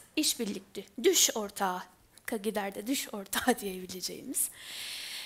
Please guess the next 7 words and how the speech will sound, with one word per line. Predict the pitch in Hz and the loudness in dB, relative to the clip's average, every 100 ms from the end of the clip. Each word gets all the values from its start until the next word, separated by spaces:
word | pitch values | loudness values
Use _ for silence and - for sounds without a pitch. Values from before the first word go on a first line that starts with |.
| - - 302 | -12 -2 10
Nereye | 415 523 339 | 12 12 12
gittim? | 269 - 349 554 523 - | 8 4 4 4 -2 -2
Çiftçinin | - 381 392 453 | 2 4 6 6
başka | 381 349 - 381 | 8 6 6 6
bir | |
sorununu | 359 320 294 294 302 | 6 4 4 4 4
çözmek | 302 277 254 262 262 - | 6 6 6 4 2 -2